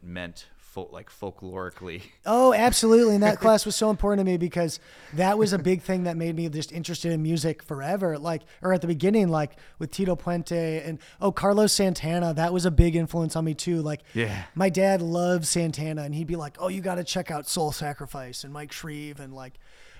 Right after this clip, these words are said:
Speaker 2: and so that was some of the first stuff that got me involved in music and, or just piqued my interest and, like,
Speaker 1: Yeah.
Speaker 2: um,
Speaker 1: Yeah, the, the Afro-Cuban stuff in particular is just so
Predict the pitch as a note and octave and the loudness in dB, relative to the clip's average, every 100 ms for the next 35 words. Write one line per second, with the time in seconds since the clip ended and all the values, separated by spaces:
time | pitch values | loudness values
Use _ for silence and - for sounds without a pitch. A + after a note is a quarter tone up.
0 | - G3 F#3+ - F#3+ F#3 B3 B3 - F#3+ | -10 -4 -4 -2 0 2 2 0 0 -2
1 | F3 - F3+ - F#3+ - D3+ D#3+ D3+ C#3+ | -2 -2 -4 -2 -4 -4 -4 -6 -6 -10
2 | D3+ D3+ C#3 C3+ C#3+ C3+ C#3 - C3 B2+ | -8 -10 -10 -12 -12 -12 -12 -14 -16 -18
3 | _ - F3 E3 D#3+ - - _ - F#3 | _ -14 -6 -4 -4 -6 -14 _ -2 0
4 | F#3 E3+ D3 D3+ E3 E3+ D#3 C#3+ - D#3+ | 0 -4 -4 -6 -8 -6 -8 -8 -10 -10
5 | D3 C#3 C#3 - - - A2+ G#2 - F#3 | -10 -12 -12 -16 -14 -4 -4 -4 -6 -2
6 | F3 E3+ D#3+ C#3+ - _ - - _ _ | 0 0 -2 -4 -10 _ -20 -20 _ _
7 | - A#2 A2+ A2+ G#2 A#2 D#3 E3 - B2 | -8 -6 -4 -6 -2 -2 0 -2 -4 -4
8 | C3 A#2 - G2 G2 A2+ F#2 - G#2 F#2+ | -4 -4 -4 -4 -4 -6 -6 -6 -6 -4
9 | E2+ D#2 D#2+ - D#2 - - A2+ A2+ A2 | -4 -6 -8 -12 -12 -12 -8 -4 -2 -2
10 | G2 D#2 | -2 -6